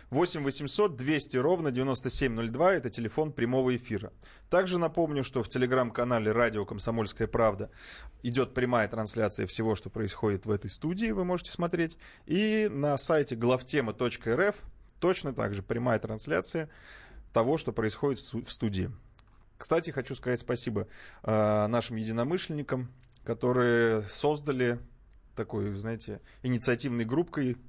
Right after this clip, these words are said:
сайт-проект. Сайт-проект — это такое ответвление от главтемы, которое называется "Главтема Народ". Э, заходите тоже на сайте главтема точка эр эф и в наших соцсетях. Посмотрите, э, люди начинают уже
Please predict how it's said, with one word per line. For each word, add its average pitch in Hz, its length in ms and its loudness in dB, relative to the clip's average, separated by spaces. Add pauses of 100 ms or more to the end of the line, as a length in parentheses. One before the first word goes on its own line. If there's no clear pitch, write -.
(240)
сайт-проект. 127 680 0
Сайт-проект — 123 680 -2
это 107 140 -10
такое 104 340 -6
ответвление 123 500 -2
от 110 60 -2
главтемы, 120 440 -2
которое 127 180 -4
называется 127 380 0
"Главтема 120 420 0
Народ". 110 420 0 (560)
Э, 101 500 4
заходите 127 460 0
тоже 110 220 0
на 110 80 -2
сайте 110 300 -2
главтема 107 380 -4
точка 107 280 -8
эр 135 160 2
эф 170 60 -6 (260)
и 120 60 -10
в 110 40 -8
наших 110 280 -4
соцсетях. - 520 -6 (280)
Посмотрите, 127 720 0 (280)
э, 107 640 -4
люди 143 380 0 (160)
начинают 123 560 -2
уже 110 400 2